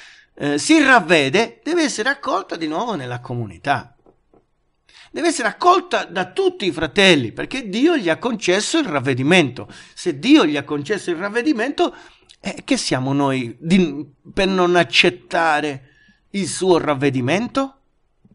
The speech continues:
Capite? Siamo niente. Quindi, quindi dobbiamo,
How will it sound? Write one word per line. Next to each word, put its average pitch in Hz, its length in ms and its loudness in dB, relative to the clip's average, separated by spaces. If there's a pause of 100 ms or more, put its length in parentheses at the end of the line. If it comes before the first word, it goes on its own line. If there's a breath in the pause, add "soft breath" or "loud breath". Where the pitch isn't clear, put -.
(120)
Capite? 131 460 2
Siamo 151 320 -6
niente. 175 540 -4 (160)
Quindi, 127 440 -4 (720 soft breath)
quindi 131 380 -10
dobbiamo, 120 720 -2